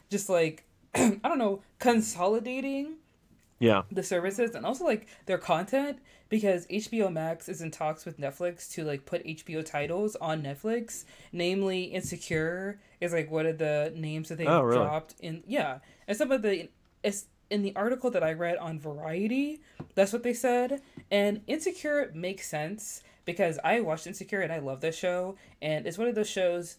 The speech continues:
Speaker 1: that is, like, ahead of its time, almost. Like, it feels like a modern day, like, Girlfriends,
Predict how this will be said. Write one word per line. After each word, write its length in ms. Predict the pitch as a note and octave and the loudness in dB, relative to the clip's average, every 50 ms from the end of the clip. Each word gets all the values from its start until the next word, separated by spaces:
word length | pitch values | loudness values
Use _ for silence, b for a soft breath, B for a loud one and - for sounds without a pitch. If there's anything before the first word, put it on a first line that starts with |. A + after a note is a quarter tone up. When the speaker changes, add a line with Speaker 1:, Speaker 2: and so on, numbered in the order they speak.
| _ - | _ 0
Speaker 1:
that 380 | D#3+ D3+ D3+ D3 D3 - - _ | 2 2 4 2 2 0 -4 _
is, 460 | - E3 D#3+ D#3+ D#3 D3+ D3+ C#3+ - | -4 -2 0 2 2 2 0 -2 -2
like, 180 | D3+ C#3+ C3+ C3+ - | -4 -4 -4 -2 -4
ahead 260 | D#3+ D#3+ - F#3+ F#3 | -4 -4 -2 0 0
of 100 | F#3 F3+ E3+ | 0 0 -2
its 160 | D#3 - - | -4 -8 -10
time, 500 | - - D3+ C#3 B2 A2 - - - - _ _ b b b b b b b | -12 -10 -8 -8 -8 -10 -12 -14 -20 -20 _ _ b b b b b b b
almost. 540 | D#3+ D#3 D3 C#3+ B2 G#2+ - E3 - - - | -4 -2 -2 -4 -6 -8 -10 -12 -12 -8 -6
Like, 300 | D3 C3 A#2+ - - - b b b b | -4 -4 -4 -6 -10 -16 b b b b
it 140 | G3+ A3+ A3 | 4 4 4
feels 340 | A3+ B3+ C#4+ D#4 D4+ C#4+ B3 | 2 0 0 2 2 2 2
like 180 | C4 A#3 A3 G3 | 2 0 0 0
a 40 | |
modern 380 | F3+ F3+ F3 F#3 G3 G3 F#3+ F#3 | -2 0 0 2 2 0 -2 -2
day, 280 | E3 E3+ E3 E3 E3 D#3+ | 0 0 0 0 0 0
like, 220 | D#3 D3 C#3+ C#3 | -2 -2 -4 -4
Girlfriends, 1040 | - F3 D#3+ D#3+ D#3+ - F#3 E3+ E3 E3 E3 E3 E3+ E3+ F3 E3+ - - - - | -2 -2 0 0 -2 -2 -2 0 0 0 -2 -4 -8 -10 -12 -12 -12 -12 -12 -14